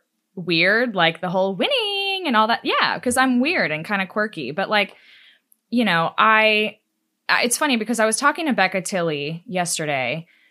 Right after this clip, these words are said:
who's someone, like, I did have a lot of friendships on the show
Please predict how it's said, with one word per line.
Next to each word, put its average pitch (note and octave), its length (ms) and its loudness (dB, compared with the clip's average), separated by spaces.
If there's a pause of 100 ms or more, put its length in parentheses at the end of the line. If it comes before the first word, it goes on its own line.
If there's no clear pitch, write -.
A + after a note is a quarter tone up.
who's A3 320 0
someone, A3 380 2
like, G3 200 0
I F#4 140 2
did B3 200 2
have A3+ 180 2
a G3+ 40 2
lot F3 200 4
of E3+ 100 -2
friendships D#3+ 680 -2 (640)
on E3+ 240 2
the D#3 60 -4
show D3+ 640 0